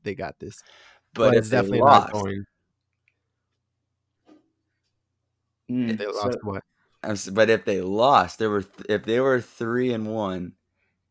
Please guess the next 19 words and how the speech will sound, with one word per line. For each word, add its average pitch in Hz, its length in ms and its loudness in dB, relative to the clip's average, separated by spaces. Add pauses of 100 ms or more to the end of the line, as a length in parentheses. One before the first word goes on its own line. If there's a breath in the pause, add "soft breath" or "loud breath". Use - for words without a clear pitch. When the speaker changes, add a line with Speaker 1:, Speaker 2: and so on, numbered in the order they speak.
(100)
Speaker 2:
and 98 220 -2
then 107 180 0
they 107 100 -2
ended 107 200 -4
up 98 120 -8
losing 104 400 -6
the 92 100 -6
whole 120 300 0
series 95 420 -4
to 95 100 -8
Denver, 85 560 -8 (720)
you 90 80 -14
still - 240 -2
don't 104 140 -2
think 104 120 -6
those 98 180 -4
are 98 60 -6
red 98 220 -4
flags? 107 380 -6